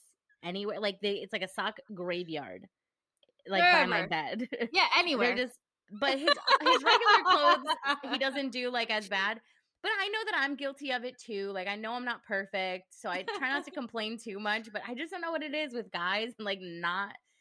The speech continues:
Speaker 1: you could have the hamper in the bed with you and it's, they would just,
Speaker 2: <laughs>
Speaker 1: they would never find their way.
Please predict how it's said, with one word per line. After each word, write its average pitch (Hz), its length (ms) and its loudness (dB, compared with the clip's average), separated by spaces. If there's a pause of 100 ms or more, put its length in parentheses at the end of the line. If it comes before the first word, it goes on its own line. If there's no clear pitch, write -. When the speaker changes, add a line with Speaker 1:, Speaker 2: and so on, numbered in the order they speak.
(160)
Speaker 1:
you 247 200 -6
could 339 220 -2
have 269 320 0
the 247 80 -2
hamper 240 320 -2
in 214 200 -2
the 208 80 0
bed 175 200 2
with 165 200 -6
you 160 280 -4
and 170 180 -6
it's, - 300 -14
they 175 120 -2
would 440 120 6 (160)
just, - 160 4 (120)
Speaker 2:
<laughs> - 120 -4
Speaker 1:
they 208 100 6
would 214 160 2
never 214 320 2
find 190 260 0
their 175 140 0
way. 160 460 -2